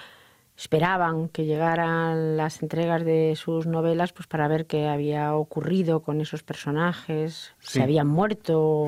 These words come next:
Speaker 2: Sí.
Speaker 1: o qué había ocurrido, como algo verdaderamente, bueno, como ahora a veces esperamos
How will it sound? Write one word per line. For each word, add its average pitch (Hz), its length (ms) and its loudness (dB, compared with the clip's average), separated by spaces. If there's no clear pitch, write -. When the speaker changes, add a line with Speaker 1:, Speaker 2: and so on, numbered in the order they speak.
Speaker 2:
Sí. - 260 0
Speaker 1:
o 160 40 4
qué 190 300 4
había 175 500 4
ocurrido, 180 640 2
como 160 300 2
algo 180 720 4
verdaderamente, 156 800 2
bueno, 220 180 2
como 190 220 2
ahora 165 440 2
a 151 40 2
veces 165 340 -2
esperamos 170 720 0